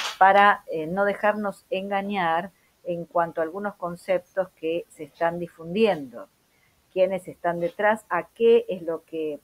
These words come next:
desean, eh, conducirnos, hacia dónde desean conducirnos, y, mm, estar completamente firmes más que antes en la fe verdadera,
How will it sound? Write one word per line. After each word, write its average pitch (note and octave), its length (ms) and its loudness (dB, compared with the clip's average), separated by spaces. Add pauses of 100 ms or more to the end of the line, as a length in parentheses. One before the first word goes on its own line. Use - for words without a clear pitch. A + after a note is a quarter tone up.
(520)
desean, D#3 720 -4 (300)
eh, A2 380 -18
conducirnos, D#3+ 1000 -6
hacia C3+ 280 -12
dónde F#3+ 340 0
desean C#3+ 340 -14
conducirnos, E3+ 880 -10 (720)
y, F#3 220 -4
mm, E3+ 680 -10 (800)
estar A3 440 0
completamente G3+ 760 -4
firmes G#3 440 -6
más G3 260 -4
que - 140 -4
antes F#3+ 480 -2 (380)
en F#3 200 -4
la D#3+ 120 0
fe F3+ 460 -2
verdadera, D3+ 720 -6